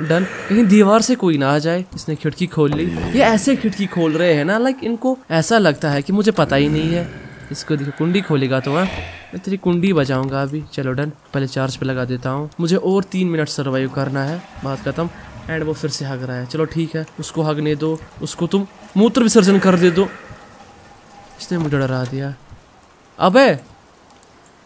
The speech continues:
तो bathroom में कौन है? लगता है इसका भाई है।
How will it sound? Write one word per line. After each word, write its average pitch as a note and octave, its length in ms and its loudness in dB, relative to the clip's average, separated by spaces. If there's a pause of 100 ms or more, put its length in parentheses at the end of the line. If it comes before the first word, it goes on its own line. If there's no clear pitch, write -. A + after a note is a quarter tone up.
(420)
तो - 60 2
bathroom B3 380 8
में D#4 100 6
कौन C#4 280 6
है? B2 180 2 (800)
लगता F3 200 -2
है G#3+ 40 6
इसका G#3+ 220 2
भाई F3+ 320 6
है। B2+ 200 2